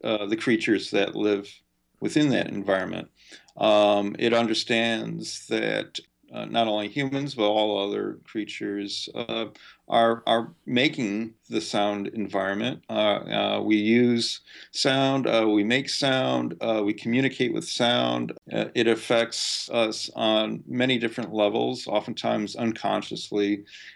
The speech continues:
The, it also places, um, a high value on the, uh,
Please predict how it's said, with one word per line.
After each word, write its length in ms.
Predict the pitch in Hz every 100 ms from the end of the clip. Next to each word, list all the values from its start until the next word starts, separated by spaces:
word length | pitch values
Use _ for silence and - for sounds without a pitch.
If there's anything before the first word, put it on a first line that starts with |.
| -
The, 380 | - 107 123 117
it 360 | 131 123 110 127
also 540 | 120 113 131 113 113 - - - - -
places, 420 | 127 123 113 -
um, 360 | 113 104 104 98
a 60 | 101
high 220 | 123 107
value 540 | 113 107 107 107 104
on 480 | 101 104 104 98 98 -
the, 540 | 107 104 101 101 101 101
uh, 260 | 101 104